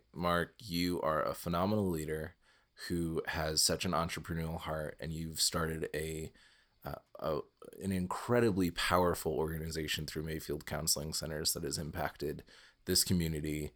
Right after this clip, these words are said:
and hundreds and hundreds of lives and will continue to. And you have cared for your staff in such a beautiful and wonderful way. And you are such a excellent father and husband, and you care for your family."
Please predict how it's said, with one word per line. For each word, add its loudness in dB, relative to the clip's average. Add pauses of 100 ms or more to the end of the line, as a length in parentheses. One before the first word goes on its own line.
(360)
and 0
hundreds 2
and -2
hundreds -2
of -2
lives 2
and -2
will -2
continue 0
to. 0 (540)
And -2
you 0
have -4
cared 4
for -2
your 4
staff 4
in 0
such 2
a 0
beautiful 2
and 0
wonderful 0
way. 4
And 0
you -2
are 2
such 2
a -4 (460)
excellent 0
father 0
and -4
husband, 2
and -4
you -10
care -4
for -8
your 0
family." -4